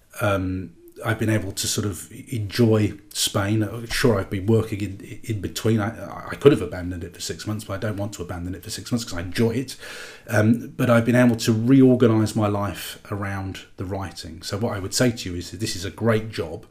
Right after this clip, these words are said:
I, it's a great arrangement. You are your own boss, and I love that kind of control. And covid has really, really flagged up those great advantages to me.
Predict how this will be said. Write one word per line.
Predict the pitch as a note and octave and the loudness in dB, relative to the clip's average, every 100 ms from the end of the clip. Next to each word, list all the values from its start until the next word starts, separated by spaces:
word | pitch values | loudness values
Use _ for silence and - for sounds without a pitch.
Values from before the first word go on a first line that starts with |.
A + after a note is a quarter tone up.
| - - - - _ | -20 -20 -20 -20 _
I, | - - | -18 -14
it's | - C3 - | -8 -6 -6
a | A2 | 2
great | A#2 A2+ A2 | 4 6 4
arrangement. | G2+ G#2 G2 - F2+ F2 - - - - - | 0 0 -2 -4 -6 -8 -12 -20 -20 -18 -4
You | A#2 A2 | 2 4
are | A2 | 4
your | G#2 G2 | 0 -2
own | F#2 F2+ | -4 -6
boss, | F#2+ F2+ F2 - - | -4 -6 -4 -6 -6
and | G#2 | -6
I | F#2+ | -4
love | F#2+ G2+ G2+ F2+ - | -4 0 0 0 -6
that | F2 E2 - | -8 -10 -14
kind | - G2+ | -10 -8
of | F2+ - | -8 -10
control. | F#2 - A2 F2+ | -10 -4 -2 -2
And | F2 E2+ | -4 -6
covid | - G2+ F2+ | -2 -2 -2
has | F2 - | -6 -6
really, | G#2 F2+ F2 - - - - - - - - - - - | -6 -6 -8 -10 -16 -18 -18 -16 -14 -12 -12 -12 -8 -6
really | C#3+ C3+ C#3 A2+ | 2 6 6 6
flagged | G#2+ - - - B2 G2+ G2 | -2 -6 -8 -2 -2 -2 -4
up | F2+ - | -4 -6
those | - G2 F#2 E2+ - | -6 -6 -4 -6 -8
great | - A#2+ A2+ F2 | -8 -2 -2 -2
advantages | F#2+ G2+ F#2+ F2 F2 F2 - | -6 -6 -4 -6 -8 -10 -10
to | F2+ | -8
me. | E2+ E2+ | -10 -10